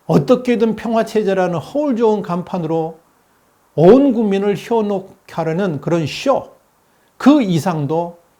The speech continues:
그 이하도 아니라는 느낌이 듭니다. 어떻게 생각하십니까? 참으로 한심하다 못해서 이래도 되나 싶을 생각이 듭니다.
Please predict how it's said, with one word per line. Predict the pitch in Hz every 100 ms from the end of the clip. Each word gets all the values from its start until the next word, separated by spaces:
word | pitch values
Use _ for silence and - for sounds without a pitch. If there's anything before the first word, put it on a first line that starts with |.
| _ _ _ -
그 | - 294
이하도 | 180 156 151 143 - -
아니라는 | 143 156 143 147 233
느낌이 | 180 - 165
듭니다. | 117 123 131 117 - _ _ _ _ _ _ _ _ _ _ _ _ -
어떻게 | 151 156 151
생각하십니까? | 156 147 143 196 190 104 - _ _ _ _ _ _ _ _ _ _ _ _ _ _ -
참으로 | - 180 180 160 - _ _ _ _ _ _ _
한심하다 | - 254 233 226 214 185 170 131 - -
못해서 | 147 147 151 - 127 147 185 _ _ _ _
이래도 | 165 190 220 214
되나 | - 123 104 -
싶을 | - - - 233 277 - _ _ _
생각이 | - 196 180 151 180
듭니다. | 143 123 131 107